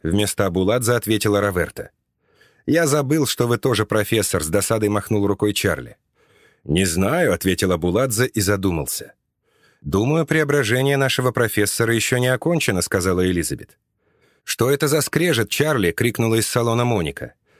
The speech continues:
Корабль швыряло из стороны в сторону. Выла буря, рев двигателей заглушал чудовищный скрежет.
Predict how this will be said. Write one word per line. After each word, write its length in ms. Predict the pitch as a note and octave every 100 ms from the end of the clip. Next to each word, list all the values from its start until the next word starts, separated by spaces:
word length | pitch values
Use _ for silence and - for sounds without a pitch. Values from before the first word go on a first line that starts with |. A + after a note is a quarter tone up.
| _ _
Корабль 480 | - F2 A#2 C#3 C#3
швыряло 480 | - B2+ B2+ B2+ B2
из 160 | A#2+
стороны 380 | - A#2+ A#2 A#2
в 60 | -
сторону. 560 | - A2 E2+ C2+ A1+ _
Выла 400 | - D2 A2 G2
буря, 500 | C#2+ F2+ C3+ C#3 B2+ - -
рев 320 | D#2+ G#2+ E2
двигателей 560 | E2 B2 C3+ C3 -
заглушал 560 | G#2+ G#2+ A2 A2+ B2+ A#2
чудовищный 680 | - A2+ G#2+ G2 - F#2+ F2+
скрежет. 580 | - F2 D#2 - -